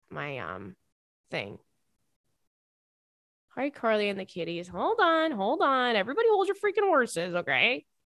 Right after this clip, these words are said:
Okay, here we go. "Hey, Carly and the kitties. First, I just wanted to say that my wife and I love your podcast." Oh, thanks so much. "We met you at your Fairfield, Connecticut show and got to meet you backstage because I had to sprint to the bathroom after your set to pee, L O L."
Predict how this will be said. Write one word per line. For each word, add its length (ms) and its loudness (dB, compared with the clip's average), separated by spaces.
Okay, 200 -4
here 140 -6
we 60 -4
go. 140 -6
"Hey, 120 4
Carly 240 8
and 80 2
the 40 0
kitties. 300 0
First, 260 2
I 140 6
just 300 0
wanted 220 4
to 80 -8
say 180 2
that 100 2
my 120 2
wife 260 2
and 80 2
I 80 4
love 200 2
your 100 0
podcast." 540 4
Oh, 140 8
thanks 240 2
so 80 -2
much. 480 0
"We 100 6
met 220 6
you 240 4
at 180 8
your 140 4
Fairfield, 600 2
Connecticut 480 2
show 220 2
and 80 0
got 160 0
to 80 -2
meet 140 0
you 100 -2
backstage 560 2
because 220 0
I 80 4
had 180 0
to 60 -4
sprint 340 -2
to 60 -4
the 80 0
bathroom 340 0
after 260 2
your 120 0
set 260 2
to 100 -6
pee, 400 4
L 200 4
O 100 4
L." 440 4